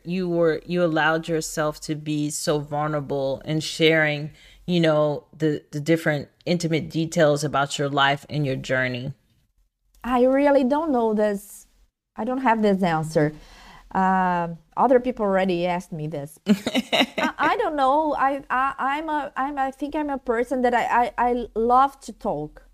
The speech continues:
Speaker 1: Yeah.
Speaker 2: I love to, to share. Like, I want to share my life, but I also want to know about yours.
Speaker 1: Yes,
Speaker 2: You
Speaker 1: yes,
Speaker 2: know?
Speaker 1: yes.
Speaker 2: And
Speaker 1: You
Speaker 2: I
Speaker 1: like the
Speaker 2: think the
Speaker 1: exchange.
Speaker 2: E-,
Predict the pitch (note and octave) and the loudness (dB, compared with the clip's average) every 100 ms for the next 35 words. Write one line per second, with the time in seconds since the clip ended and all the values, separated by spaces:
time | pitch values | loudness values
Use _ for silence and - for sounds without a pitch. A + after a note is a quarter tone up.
0 | _ D#3+ D#3+ D3 D4 D4+ - D#4 - - | _ 2 4 4 2 0 -2 -6 -8 -6
1 | C#4 - - A#3 G#3 E3+ E3+ F3+ G3+ G#3+ | -8 -6 0 0 2 -2 0 -2 2 0
2 | A3 A#3 C4+ C4 A#3+ G#3 A#3+ A3+ G#3 F3+ | 2 -2 -4 -6 -2 -2 -2 0 2 2
3 | A#3 A#3 B3 A#3 A#3 A#3+ A#3+ B3 A#3+ A#3 | 0 -2 -2 0 0 0 -2 -2 0 0
4 | B3 - C4 A#3+ A#3+ G#3+ A3 A3 A#3 A3+ | -2 -6 -2 2 2 2 -2 -2 -2 0
5 | A3+ F#3 F#3+ - _ - E3 D#3+ D3 - | 0 -2 -6 -12 _ -4 2 4 2 -2
6 | G#3 C#3+ A3+ A#3+ D3 C#3 - - _ _ | -4 0 0 -2 -6 -6 -12 -20 _ _
7 | _ - A#3 F#3+ F#3+ D4 - C4+ C4 E3+ | _ 0 4 4 2 0 0 2 0 0
8 | E3 D3 C3+ - - _ _ _ _ _ | -4 -4 -8 -14 -18 _ _ _ _ _
9 | - | -4